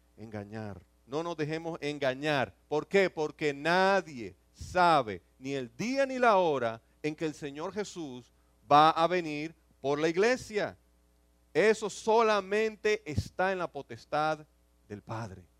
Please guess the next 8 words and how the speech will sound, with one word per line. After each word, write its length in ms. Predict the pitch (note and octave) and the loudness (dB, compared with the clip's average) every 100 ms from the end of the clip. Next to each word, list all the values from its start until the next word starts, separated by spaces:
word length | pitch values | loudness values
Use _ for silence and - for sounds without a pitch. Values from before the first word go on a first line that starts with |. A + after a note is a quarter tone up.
| _ _ _ _ _ _ | _ _ _ _ _ _
Única 380 | - G#3 A#3 G#3 | -8 -8 -6 -4
y 80 | F3+ | -4
absolutamente 800 | D#3+ - D3+ E3+ E3+ D#3+ E3+ D#3+ | -4 -8 -16 -8 -8 -6 -8 -8
en 80 | D#3 | -6
la 100 | C3+ | -6
potestad 600 | C3 - A2 - C#3 C#3+ _ _ _ _ - | -10 -12 -14 -4 -4 -4 _ _ _ _ -8
del 180 | A#2 G#2+ | -8 0
Padre. 520 | C3+ C#3 B2+ G2 | 4 4 2 -4